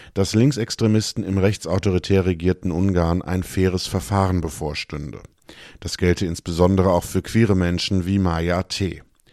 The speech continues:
Die Staatsanwaltschaft in Ungarn fordert für T vierzehn bis vierundzwanzig Jahre Zuchthaus. Das liegt deutlich über dem, was in Deutschland für vergleichbare Taten überhaupt möglich wäre.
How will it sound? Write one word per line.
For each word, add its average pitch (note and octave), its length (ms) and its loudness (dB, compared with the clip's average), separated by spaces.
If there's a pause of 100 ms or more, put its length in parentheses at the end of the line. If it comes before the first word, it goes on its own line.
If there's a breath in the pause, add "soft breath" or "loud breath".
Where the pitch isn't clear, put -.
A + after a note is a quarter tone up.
(400 soft breath)
Die - 80 -4
Staatsanwaltschaft F2 800 0
in E2+ 60 -6
Ungarn F#2 500 0
fordert F#2+ 380 2
für - 160 -6
T F#2+ 220 0
vierzehn G#2+ 520 0
bis G2 140 -2
vierundzwanzig F#2 720 0
Jahre F2+ 240 2
Zuchthaus. F#2+ 760 0 (420 loud breath)
Das - 200 -4
liegt - 360 -4
deutlich A#2 440 4
über E2+ 200 0
dem, F#2 380 4 (340 loud breath)
was F#2 200 2
in F#2 180 -2
Deutschland G2 500 4
für F#2+ 140 -4
vergleichbare F2 720 0
Taten E2 420 -4
überhaupt E2 640 -2
möglich D#2+ 480 -2
wäre. C#2+ 280 -10